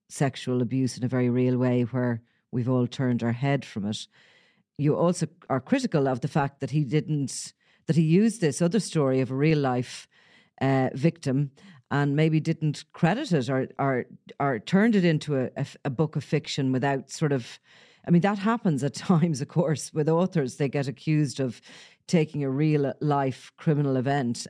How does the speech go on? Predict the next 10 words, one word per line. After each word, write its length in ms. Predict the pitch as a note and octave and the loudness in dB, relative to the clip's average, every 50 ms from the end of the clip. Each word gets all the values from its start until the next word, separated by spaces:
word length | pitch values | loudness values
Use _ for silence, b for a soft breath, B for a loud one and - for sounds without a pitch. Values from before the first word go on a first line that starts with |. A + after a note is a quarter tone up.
| - - | -4 -2
and 260 | C3+ C3 C3 B2+ - | 0 0 0 0 0
using 380 | C3+ C#3+ D3 D3 B2+ D3+ B2+ | -2 0 0 0 0 0 -2
it 140 | B2+ B2+ A#2+ | -2 -2 -2
as 120 | C3+ B2 - | -4 -6 -6
the 80 | C3 | -6
basis 420 | - C3 C3 C3 B2+ - - A2 B2+ | -2 0 0 0 -2 -4 -6 -6 -6
of 120 | A2+ G#2 | -6 -6
a 40 | A2 | -10
fictional 500 | - - F3+ F3 - - - - B2+ A#2+ | -4 -4 -4 -2 -2 -6 -4 -2 -4 -4
story, 500 | - - - C#3+ B2+ B2+ A#2+ A#2+ A#2 | -4 -6 -4 -2 -2 0 0 -2 -4